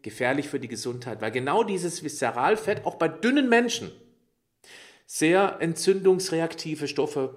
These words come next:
produzieren. Also das fördert Entzündungsprozesse im Körper. Das heißt, dünn ist nicht alles. Schlank zu sein, aber dann noch Muskeln am Körper zu haben, das wäre wünschenswert und das braucht eine regelmäßige Kalorienversorgung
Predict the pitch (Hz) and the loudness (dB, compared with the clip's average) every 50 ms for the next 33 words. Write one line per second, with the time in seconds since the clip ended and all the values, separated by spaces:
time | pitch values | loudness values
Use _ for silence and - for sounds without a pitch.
0 | - - - - - 127 127 123 123 - - - 90 85 78 76 104 110 127 - | -14 -18 -12 -6 -6 -4 -4 -6 -6 -8 -8 -6 -6 -6 -6 -8 -8 -8 -6 -6
1 | 123 123 - - - - 143 151 170 170 160 - - 143 147 139 - - 160 160 | -6 -6 -6 -4 0 4 4 6 6 4 4 2 0 -4 -4 -4 0 0 0 0
2 | 160 160 156 143 - - - - 131 127 - 131 120 120 - 123 - 110 110 - | 0 -2 -4 -4 -6 -8 -4 -4 -4 -4 -2 -4 -6 -6 -6 -10 -10 -10 -12 -10
3 | - 104 101 104 101 - 90 78 - _ _ _ _ _ _ - - - - - | -8 -8 -8 -8 -8 -12 -16 -18 -18 _ _ _ _ _ _ -20 -20 -18 -16 -6
4 | - 160 151 151 160 143 143 - - 208 226 214 - - 208 185 - - 160 151 | -2 -2 0 2 0 0 -2 0 2 4 4 4 2 0 0 -2 -2 -2 -6 -8
5 | 143 - - - 180 175 127 90 - - - - _ _ _ _ _ _ _ - | -8 -8 -6 -6 -4 -4 -4 -6 -8 -10 -14 -16 _ _ _ _ _ _ _ -12
6 | - - - 143 170 214 277 294 - - 139 - - 101 - - - - - _ | -8 -4 0 2 4 4 2 0 -4 -6 -6 -6 -8 -10 -12 -14 -18 -20 -20 _
7 | _ _ - - - - 139 - 120 - 151 165 185 190 175 - - - - - | _ _ -20 -10 -4 -2 0 2 2 2 2 2 2 0 0 -2 -6 -14 -10 -4
8 | 131 147 175 240 294 294 285 - 208 190 165 143 147 147 143 - - 139 123 - | 0 4 6 8 6 6 6 6 6 6 6 4 -2 -4 -4 -2 0 0 0 0
9 | 160 147 123 - 135 110 98 98 90 82 - 82 78 - _ _ - - - - | -2 -4 -4 -4 -8 -8 -6 -8 -10 -10 -10 -14 -20 -20 _ _ -20 -20 -20 -8
10 | _ - 143 165 170 - 151 151 151 151 139 131 117 135 156 170 190 - 190 175 | _ 2 4 4 4 2 -2 0 0 2 2 0 0 0 -2 -2 -2 -4 -6 -6
11 | - - - 143 151 165 170 - - - - - 147 139 - - 170 170 196 190 | -6 -4 -2 0 0 0 -2 -4 -8 -6 -2 -2 -2 -2 0 2 2 2 2 2
12 | - - 160 160 - - 139 131 131 117 127 151 190 - 180 165 156 151 156 160 | 0 -2 -2 -2 -2 -4 -4 -4 -2 0 0 0 0 0 -2 -4 -4 -4 -4 -4
13 | 151 175 156 165 151 - - 123 120 120 120 120 127 139 - - 160 151 - - | -4 -6 -6 -6 -6 -4 -4 -4 -2 -4 -4 -6 -8 -10 -8 -8 -8 -6 -6 -4
14 | 156 160 165 160 165 180 196 240 262 | -2 -2 -2 -2 -2 -2 -4 -4 -8